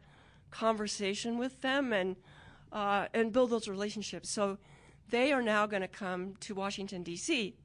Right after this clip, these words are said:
which I think is gonna be a, a great opportunity to continue to build that relationship. And then they can see that for themselves how our Congress works. So I'm excited about that.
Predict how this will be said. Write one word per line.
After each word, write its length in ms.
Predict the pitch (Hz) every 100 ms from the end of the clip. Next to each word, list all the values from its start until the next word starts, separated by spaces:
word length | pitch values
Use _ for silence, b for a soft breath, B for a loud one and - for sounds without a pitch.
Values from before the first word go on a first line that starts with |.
| B B B B -
which 180 | 214
I 80 | 226
think 180 | 220 269
is 140 | 247
gonna 160 | 233 214
be 220 | 190 202
a, 100 | 196 -
a 60 |
great 400 | 180 - 220 220 -
opportunity 800 | 208 202 - 202 196 185 185 - B B B B
to 100 | 220
continue 540 | 202 190 175 226 226
to 80 | 196
build 320 | 170 190 190
that 180 | 185 170
relationship. 680 | 180 175 196 - 208 220 202 B B B B
And 160 | 190 226
then 80 | 269
they 140 | 262
can 180 | 269 190
see 260 | - 262 254
that 220 | 233 -
for 180 | 226 214
themselves 600 | 226 214 226 185 208 - B B B B
how 240 | 214 208 -
our 100 | 190
Congress 560 | - 196 180 175 -
works. 440 | 190 180 - - - B B B
So 120 | -
I'm 160 | 214 254
excited 420 | - 220 185 180
about 260 | 202 -
that. 200 | - -